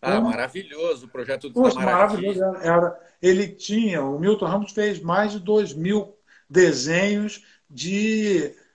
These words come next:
Speaker 2: detalhamento da, da, da obra de, de
Speaker 1: Hum.
Speaker 2: arquitetura. E aí a gente apre-, aprendeu muito também com ele, né?
Speaker 1: Nossa, imagino.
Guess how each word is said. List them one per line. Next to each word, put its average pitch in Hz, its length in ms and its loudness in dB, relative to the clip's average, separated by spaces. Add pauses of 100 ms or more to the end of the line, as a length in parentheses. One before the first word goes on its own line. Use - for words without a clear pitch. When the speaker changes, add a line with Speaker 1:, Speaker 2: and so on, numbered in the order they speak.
(140)
Speaker 2:
detalhamento 180 1000 2
da, 170 340 2
da, 131 340 -2
da 135 260 2
obra 147 340 4
de, 127 560 -8
de 135 200 -8
Speaker 1:
Hum. - 20 2
Speaker 2:
arquitetura. 143 800 -6 (880)
E 156 120 2
aí 160 100 6
a 160 40 2
gente 185 260 -6
apre-, 175 320 -2
aprendeu 156 540 0
muito 185 320 -8
também 127 340 -6
com 120 240 -12
ele, 113 260 -10
né? 117 280 -18 (100)
Speaker 1:
Nossa, 120 460 -4
imagino. 143 560 -6